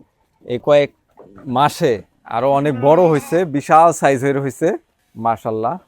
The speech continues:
স্বাস্থ্য অনেক ভালো হইছে এবং দেখতে অনেক চমৎকার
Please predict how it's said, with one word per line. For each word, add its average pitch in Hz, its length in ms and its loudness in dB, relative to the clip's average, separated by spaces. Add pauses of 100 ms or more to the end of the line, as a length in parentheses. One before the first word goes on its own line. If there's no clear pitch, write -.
স্বাস্থ্য - 280 -8 (100)
অনেক 131 120 -8 (100)
ভালো 135 200 -4
হইছে 135 300 -8
এবং 123 120 -6 (120)
দেখতে - 300 -10 (1600)
অনেক 180 180 0 (100)
চমৎকার 151 360 -2